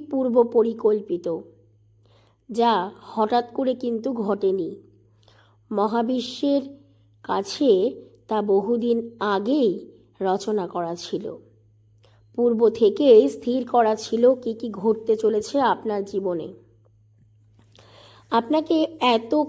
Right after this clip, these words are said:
কষ্টের মুখোমুখি হতে হয়েছে যা অসহনীয়, তবু আপনি সহ্য করেছেন।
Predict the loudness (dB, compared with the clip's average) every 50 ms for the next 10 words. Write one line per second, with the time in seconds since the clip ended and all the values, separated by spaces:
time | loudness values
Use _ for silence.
0 | -2 0 2 4 4 4 2 -2 -8 -12 -6 -4 -2 0 0 2 2 2 2 0
1 | 0 -2 0 2 2 2 2 2 2 2 4 4 4 4 4 2 0 2 2 2
2 | 2 2 0 -2 -2 0 2 2 2 2 -2 -6 -14 -20 -20 -20 -20 -20 -20 _
3 | _ _ _ _ -12 -8 -4 0 2 2 2 2 0 -4 -8 -14 -20 _ _ _
4 | _ _ -4 0 2 4 4 2 2 -2 -4 -2 -2 0 2 2 2 2 2 0
5 | 0 -4 -6 -10 -14 -18 -20 _ _ _ _ _ _ -20 _ _ _ -2 0 0
6 | 2 2 2 2 0 0 0 -2 -6 -6 -6 -4 -2 0 0 -2 -2 -6 -6 -8
7 | -6 -4 -2 -4 -4 -4 -6 -8 -10 -8 -8 -8